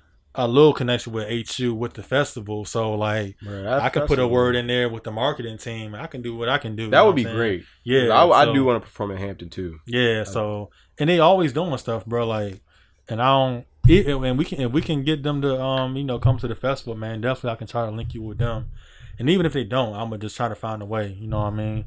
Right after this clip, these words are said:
Speaker 2: Yeah, that would be what's up. I appreciate that. Like
Speaker 1: Yeah, no doubt, man. Um, so I got a couple of more questions, man. Um, so my next one is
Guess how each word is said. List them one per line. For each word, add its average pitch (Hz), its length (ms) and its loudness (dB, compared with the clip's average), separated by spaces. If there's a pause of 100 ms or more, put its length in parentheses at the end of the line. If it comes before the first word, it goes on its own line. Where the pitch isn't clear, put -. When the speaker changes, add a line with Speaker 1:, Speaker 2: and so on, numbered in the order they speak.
Speaker 2:
Yeah, 85 120 -16
that 95 120 -6
would 101 100 -6
be 85 80 -12
what's - 260 -6
up. 78 220 -12 (140)
I 85 160 -10
appreciate 82 600 -10
that. 80 280 -14
Like 117 100 -4
Speaker 1:
Yeah, 107 220 -2 (380)
no 127 160 -6
doubt, 123 320 0
man. 117 360 -4
Um, 113 500 2 (1120)
so - 160 2
I 139 100 10
got 127 140 4
a 110 140 -2 (140)
couple 156 280 2
of 131 60 0
more 131 160 0
questions, 117 440 0
man. 107 380 -6 (720)
Um, 110 880 2 (640)
so 117 280 2
my 113 200 2
next 135 360 2
one 120 180 2
is 110 760 -2